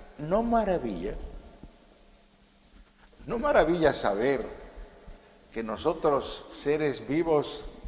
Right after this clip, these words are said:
pensantes, pero insignificantes,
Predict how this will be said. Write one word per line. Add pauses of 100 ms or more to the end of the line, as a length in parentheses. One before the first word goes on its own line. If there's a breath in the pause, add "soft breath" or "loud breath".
(680)
pensantes,
pero
insignificantes,